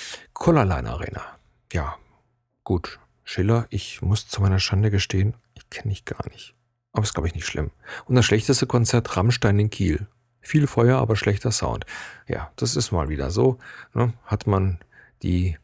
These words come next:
großen Gruppen, die dann die, äh, großen Arenen, äh, machen. Und dann ist es au-, auch so, dass man dann eben, und das hatten wir ja in dem Konzertgespräch mit dem Jürgen damals auch so, dass wir gesagt haben, Mensch, die großen, äh, Hallen sind, gerade was Akustik betrifft, nicht immer das,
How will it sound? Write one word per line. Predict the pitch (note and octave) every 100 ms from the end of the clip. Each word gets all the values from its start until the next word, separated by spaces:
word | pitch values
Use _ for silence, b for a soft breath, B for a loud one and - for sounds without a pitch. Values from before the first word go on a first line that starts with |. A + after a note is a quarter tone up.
| -
großen | - G#2 - G2
Gruppen, | - A2+ G2+
die | F#2+
dann | F#2+ F#2+
die, | F#2+ F#2 B B B B B B
äh, | - F2+ F2 F#2
großen | - C3 C#3+ G#2
Arenen, | F#2+ F#2 C3 C3 A#2+ A#2+ A#2
äh, | - A2+ A2
machen. | G#2+ A2 - G#2+
Und | G2 G2 - - - -
dann | G#2 B2
ist | - A#2+
es | A#2
au-, | - -
auch | - - G#2+
so, | - G#2+
dass | G#2+ G#2+
man | A2 F#2+
dann | F#2+
eben, | G#2+ G2+ G2+ B B
und | G#2+
das | G2+ -
hatten | G#2+ -
wir | G#2
ja | F#2+
in |
dem | G2+ G#2+
Konzertgespräch | G2+ F#2+ A2+ - - - F#2
mit | G2+ F2+
dem | F#2+
Jürgen | A#2+
damals | G#2+ F2+ F2
auch | - A2
so, | - G#2+ B B
dass | -
wir | A2
gesagt | G2+ G#2
haben, | G2
Mensch, | G2+ A#2 B B B B B -
die |
großen, | G#2 A2 B2 B2+ A#2+ A#2+
äh, |
Hallen | G#2+ G2 G2 E2+ F#2+ B2+ A#2+ A#2
sind, | A2 C3 - - -
gerade | G#2 A#2+
was | A2 A2+
Akustik | G#2 B2+ A#2+ A2
betrifft, | - - G#2 -
nicht | A#2+ B2
immer | G#2+ G2
das, | F#2+ -